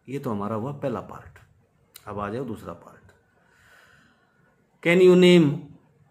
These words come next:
any public building? क्या किसी सार्वजनिक या सरकारी जो है ना इमारत को आप नाम ले सकते हैं? In India, भारत में, that are made of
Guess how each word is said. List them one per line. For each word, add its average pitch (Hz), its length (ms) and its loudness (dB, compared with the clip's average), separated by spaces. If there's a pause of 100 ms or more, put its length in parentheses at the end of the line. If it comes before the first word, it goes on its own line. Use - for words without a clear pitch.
(280)
any 147 320 0
public 135 380 -2
building? 170 360 0
क्या 147 120 -2
किसी 139 220 -6
सार्वजनिक 135 540 -2
या 127 80 -2
सरकारी 127 600 -4
जो 110 260 -6
है 110 80 -4
ना 113 100 -6
इमारत 113 400 -4
को 117 60 -6
आप 107 180 -6
नाम 110 240 -2
ले 110 100 -2
सकते 131 280 -8
हैं? 160 60 -4
In 151 60 -2
India, 147 280 0
भारत 107 280 0
में, 156 140 -6
that 156 220 -2
are 156 160 -2
made 160 220 -4
of 165 160 -2